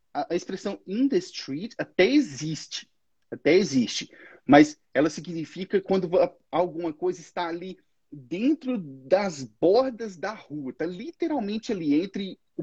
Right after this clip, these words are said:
um passeio e o outro da rua. The car in the street. O carro tá ali na rua. Então você fala on the street, os meninos na rua. Tá?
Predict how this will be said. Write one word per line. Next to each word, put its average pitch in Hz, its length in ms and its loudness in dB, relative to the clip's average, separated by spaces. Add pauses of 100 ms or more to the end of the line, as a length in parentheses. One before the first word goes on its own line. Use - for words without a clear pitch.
(100)
um 220 140 2
passeio 220 640 4
e 220 120 -10
o 220 80 -8
outro 175 300 0
da 175 100 2
rua. 113 280 -8 (360)
The - 80 -16
car 196 420 -4
in 190 120 -4
the 185 80 -8
street. - 380 -12
O - 60 -18
carro 147 240 0
tá 185 100 2
ali 151 160 2
na 185 100 -2
rua. 151 220 -8 (300)
Então 147 140 -4
você 160 120 -6
fala 156 180 4
on 208 140 0
the 202 60 2
street, 254 400 -6 (120)
os 170 120 -6
meninos 202 440 -4
na 240 100 0
rua. 226 360 -2 (1000)
Tá? 165 280 -2